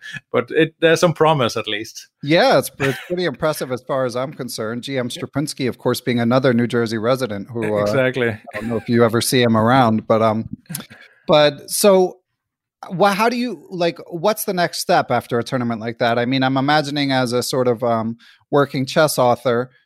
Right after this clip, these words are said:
Speaker 2: maybe you're not studying per se, but kind of a, a lot of what you do is, like, increasing your chess knowledge. Is, is that where you are, or are you actually training on top of that?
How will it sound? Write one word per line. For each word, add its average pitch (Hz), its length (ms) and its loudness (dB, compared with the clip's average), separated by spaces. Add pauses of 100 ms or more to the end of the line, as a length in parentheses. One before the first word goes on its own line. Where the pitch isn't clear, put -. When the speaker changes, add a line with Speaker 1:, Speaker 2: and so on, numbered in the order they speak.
(160)
Speaker 2:
maybe 160 400 2
you're 147 160 2
not 135 360 2
studying 156 600 2
per 127 220 -2
se, 143 500 0
but 160 220 -4
kind 165 240 -2
of 131 120 0
a, 143 160 0
a 135 120 -2
lot 135 260 2
of 117 140 0
what 127 200 -4
you 123 80 -6
do 113 480 -2
is, 110 220 -6
like, 117 300 -4
increasing 135 520 -8
your 110 140 -4
chess 123 320 -4
knowledge. 104 380 -6
Is, 117 120 -4 (320)
is 120 120 -2
that 160 180 4
where 175 140 4
you 160 140 6
are, 175 260 6
or 135 80 6
are 139 40 4
you 147 200 6
actually 127 340 0
training 120 480 -2
on 110 160 -6
top 117 260 -6
of 98 120 -14
that? 95 240 -6